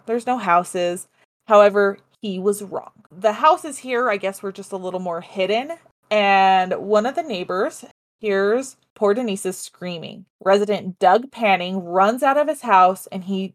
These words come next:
tries to figure out what's going on. And he comes up, he sees Stefani on Denise, just stabbing her with a screwdriver. Panning actually said during,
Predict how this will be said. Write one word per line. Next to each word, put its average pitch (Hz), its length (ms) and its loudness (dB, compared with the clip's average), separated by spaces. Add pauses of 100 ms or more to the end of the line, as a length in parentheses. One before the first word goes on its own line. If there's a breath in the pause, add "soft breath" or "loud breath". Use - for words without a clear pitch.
tries 214 600 6
to 247 120 -4
figure 180 320 -2
out 170 140 4
what's 170 180 -4
going 143 320 -6
on. - 220 -6
And 180 100 -14
he 190 80 -12
comes 247 320 2
up, 214 220 6
he - 60 -20
sees 220 360 -8
Stefani 202 640 -2
on 196 260 0
Denise, 196 520 -10
just - 480 -12
stabbing 190 440 -2
her 262 120 -4
with 254 160 -2
a 254 60 -12
screwdriver. 202 800 -2 (120)
Panning 269 440 0
actually 208 340 2
said 196 460 2
during, 185 480 0